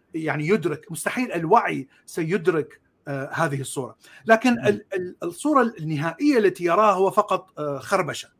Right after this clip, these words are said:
Speaker 1: يعني، لا يرى
Speaker 2: مم.
Speaker 1: غير هذا الشيء. ف-،
Speaker 2: غير مشوش.
Speaker 1: ف-، ف-، ف-، آه، يعني، في، في، في صورة معينة أو في، في، آه، ت-، تجربة معينة كانت، كما ذكرنا، سريعة،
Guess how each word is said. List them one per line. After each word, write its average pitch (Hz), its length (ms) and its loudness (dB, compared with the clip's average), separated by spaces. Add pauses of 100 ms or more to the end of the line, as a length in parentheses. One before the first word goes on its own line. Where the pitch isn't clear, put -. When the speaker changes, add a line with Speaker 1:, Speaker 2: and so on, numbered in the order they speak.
Speaker 1:
يعني، 135 160 -6
لا 208 120 8
يرى 190 380 8
Speaker 2:
مم. 143 100 -10
Speaker 1:
غير 151 140 0
هذا 131 180 -4
الشيء. 123 300 -14 (720)
ف-، - 120 -4
Speaker 2:
غير 120 240 6 (120)
مشوش. 101 360 -8
Speaker 1:
ف-، 220 340 2
ف-، - 200 0
ف-، - 120 0
آه، 196 320 8 (760)
يعني، 175 360 0
في، - 160 -14
في، 208 340 -2
في 180 440 -6
صورة 294 320 8
معينة 240 440 4
أو 190 420 -4
في، 143 260 -6
في، 139 320 -10 (360)
آه، 139 100 -8
ت-، - 140 -14
تجربة 240 420 4
معينة 220 540 2 (340)
كانت، 214 300 2
كما 156 160 -2
ذكرنا، 147 340 -6
سريعة، 135 480 -10